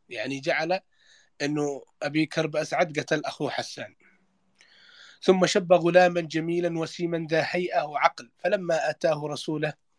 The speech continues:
عرف ما يريد منه فأخذه سكيناً"، وتعرف القصة.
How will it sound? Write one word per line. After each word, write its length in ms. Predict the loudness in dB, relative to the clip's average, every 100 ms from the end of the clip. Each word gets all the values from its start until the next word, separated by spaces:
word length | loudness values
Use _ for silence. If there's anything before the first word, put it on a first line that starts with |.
| _ _ _ -20 -20 _ _ -20 -20 _
عرف 340 | 6 8 8 6
ما 200 | 6 6
يريد 260 | 8 4
منه 240 | 4 2 0
فأخذه 520 | 2 2 2 0 -2
سكيناً"، 560 | -4 -8 0 2 2 2
وتعرف 480 | -4 0 4 2 0
القصة. 420 | -6 -6 -12 -10